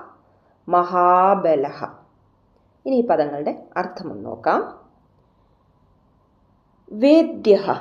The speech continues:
അറിയപ്പെടാൻ യോഗ്യൻ. വൈദ്യഃ, സകല വിദ്യകളെയും അറിയുന്നവൻ. സദാ യോഗി,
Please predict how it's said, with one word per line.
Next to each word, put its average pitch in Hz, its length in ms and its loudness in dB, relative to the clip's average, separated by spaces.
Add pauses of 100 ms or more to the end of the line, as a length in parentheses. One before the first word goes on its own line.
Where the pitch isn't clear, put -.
(960)
അറിയപ്പെടാൻ 190 840 0 (460)
യോഗ്യൻ. 147 680 0 (2000)
വൈദ്യഃ, 226 640 4 (840)
സകല 247 440 6
വിദ്യകളെയും 240 840 2 (180)
അറിയുന്നവൻ. 156 680 -2 (1080)
സദാ 165 420 4 (240)
യോഗി, 175 500 0